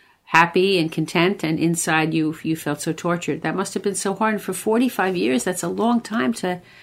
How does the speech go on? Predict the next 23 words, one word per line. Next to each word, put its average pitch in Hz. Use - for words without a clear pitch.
have 226
that. 196
What 233
do 294
you 302
think 247
some 240
of 233
the 190
losses 175
were 175
that 175
you 185
experienced 175
because 202
you 180
had 196
an 247
eating 143
disorder 147
for 143
forty-five 143
years? -